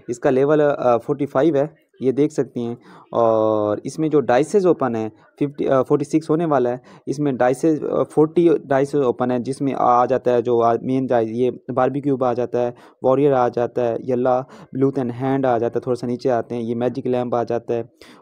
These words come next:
उसके बाद क्यूब लैम्प आ जाता है, मैजिक, अ, लैम्प, और ये मैजिक, अ, सही है, और किंगडम वाला ये भी इसमें आ जाता है। थोड़ा सा नीचे टर्न करते हैं, ये बाकी डाइसेज भी, ये हैप्पी हॉर वाला।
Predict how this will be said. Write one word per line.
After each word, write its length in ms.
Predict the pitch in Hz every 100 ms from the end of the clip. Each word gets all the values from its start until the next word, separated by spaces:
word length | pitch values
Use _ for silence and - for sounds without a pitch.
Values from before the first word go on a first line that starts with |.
| -
उसके 220 | 123 -
बाद 180 | 117 113
क्यूब 340 | - 135 135
लैम्प 260 | 131 131 120
आ 120 | 120
जाता 320 | 117 117 117
है, 100 | 117
मैजिक, 500 | 117 120 120 127 127
अ, 480 | - 123 120 117 117
लैम्प, 420 | - 123 127 127 - _ - -
और 100 | 120
ये 120 | 120 123
मैजिक, 400 | 120 120 123 - - 165 -
अ, 360 | 127 120 113 _ _ _ _
सही 240 | - 131 139
है, 120 | 160 -
और 240 | 117 113 113
किंगडम 440 | - 143 143 139
वाला 280 | 131 127 123 - - -
ये 200 | 117 127
भी 240 | 127 131 135
इसमें 300 | - - 123
आ 140 | 120
जाता 340 | 120 120 - 120
है। 100 | 117
थोड़ा 140 | 123
सा 100 | 120
नीचे 200 | 120 135
टर्न 160 | 120 120
करते 240 | 117 120
हैं, 60 | 123
ये 60 |
बाकी 300 | 127 139 147
डाइसेज 340 | 127 131 131 123
भी, 120 | 127
ये 200 | 127 120
हैप्पी 260 | 127 -
हॉर 200 | 135 123
वाला। 220 | 120 117